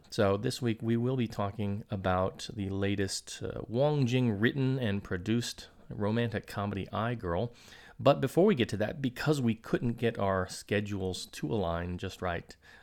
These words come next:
um, we're gonna be hearing from Kevin as he talks a little bit about the news coming out of Film Art. Um, Film Art is happening this week. For those who don't know,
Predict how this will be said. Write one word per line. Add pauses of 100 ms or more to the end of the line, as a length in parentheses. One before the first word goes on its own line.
(160)
um,
we're
gonna
be
hearing
from
Kevin (100)
as
he
talks
a
little
bit
about
the
news (340)
coming
out
of
Film
Art.
Um,
Film
Art
is
happening
this
week.
For
those
who
don't
know,